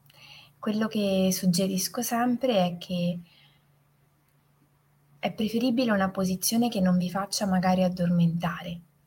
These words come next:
Eh, stare sdraiati può essere molto funzionale purché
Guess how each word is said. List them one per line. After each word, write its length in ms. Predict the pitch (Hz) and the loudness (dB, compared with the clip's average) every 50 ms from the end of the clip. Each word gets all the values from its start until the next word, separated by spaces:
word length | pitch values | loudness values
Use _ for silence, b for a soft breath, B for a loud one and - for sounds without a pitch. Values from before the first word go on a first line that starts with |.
| _ _ _ _ _ _ _ _ b b b b b b b b b b b _ | _ _ _ _ _ _ _ _ b b b b b b b b b b b _
Eh, 260 | - 175 175 170 170 | -4 0 2 4 4
stare 340 | 170 - - 214 202 202 202 190 | 2 2 2 0 2 2 2 -2
sdraiati 760 | 180 190 196 190 190 190 202 190 180 180 175 - - 175 170 | 0 0 0 2 2 4 4 4 4 2 0 -4 -4 -4 -4
può 160 | 175 - 175 | -2 -2 -2
essere 380 | 175 170 170 - - 180 180 175 | -2 -2 -2 -4 -4 -2 2 4
molto 340 | 170 175 175 170 175 - | 4 6 4 2 0 -2
funzionale 920 | 180 175 - 190 190 185 - - 254 247 247 233 233 240 240 247 254 254 247 | -4 -4 0 0 0 0 0 0 0 2 4 4 4 4 4 2 0 0 -2
purché 640 | - - - - - - - 220 214 220 233 233 | -6 -12 -20 -20 -16 -10 -6 -6 -4 -4 -4 -6